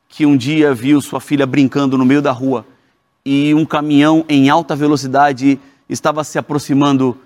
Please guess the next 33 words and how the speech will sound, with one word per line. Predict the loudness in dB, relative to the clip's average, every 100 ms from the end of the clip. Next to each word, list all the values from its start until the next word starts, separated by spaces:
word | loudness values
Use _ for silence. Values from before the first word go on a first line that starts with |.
| _
pensaria | -2 -2 -4 -4 -6
assim: | -4 -2 -2 -6 _ _
"Ah, | -2 2 4 4 0 -4 _
não | -6 -4
quero | -2 0
alarmar | 2 2 2 0 0
a |
minha | 0 0 -2
filhinha | -4 -2 2 2 2
desnecessariamente. | 0 -2 -4 -8 -6 -4 -2 0 0 -4 -10 -14 _ _ _
Eu | -2 0
calmamente | 0 0 0 -2 -2 -2
vou | -2 0
descer | 0 -2 0 2 2 0 -10
e | -4
sussurrar | -4 -2 0 0 0
em |
seu | -2 2
ouvido: | 2 2 0 0 -2 -4 _ _
'Minha | -2 0
linda, | 2 2 2 2 -2 _ _
não | -2 0
é |
bom | 2 2 2
brincar | 2 0 0 0
na | -2
rua, | -2 0 0 0 -6 _
é | -8
perigoso, | -2 0 0 2 2 0 -4 -10 -12
está | -8 -2
vindo | 2 2
um | 2
caminhão'?" | 0 2 2 0 -6